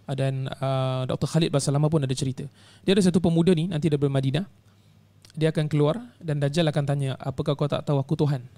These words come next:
Kemudian budak muda tu kata, "Bukan, kau Dajjal."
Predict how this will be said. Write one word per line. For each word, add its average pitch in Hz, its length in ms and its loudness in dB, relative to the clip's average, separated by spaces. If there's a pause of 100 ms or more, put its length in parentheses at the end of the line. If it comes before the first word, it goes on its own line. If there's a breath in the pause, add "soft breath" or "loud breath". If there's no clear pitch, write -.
(800 soft breath)
Kemudian 147 320 0
budak 143 240 0
muda 147 240 2
tu 147 80 -2
kata, 160 240 -2
"Bukan, 151 480 -2
kau 175 160 0
Dajjal." 143 320 -2